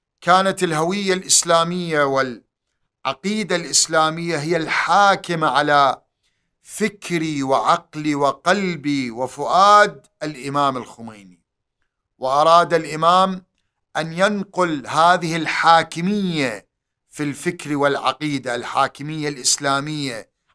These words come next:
على ذات الإنسان، إلى شعبه وإلى أمته وإلى جميع المستضعفين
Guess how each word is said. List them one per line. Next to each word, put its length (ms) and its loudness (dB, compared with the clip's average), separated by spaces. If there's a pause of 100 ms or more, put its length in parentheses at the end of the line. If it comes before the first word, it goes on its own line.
(100)
على 320 0
ذات 300 2
الإنسان، 760 0 (600)
إلى 540 4
شعبه 720 0
وإلى 320 -4
أمته 760 -4
وإلى 400 2
جميع 400 -2
المستضعفين 960 -6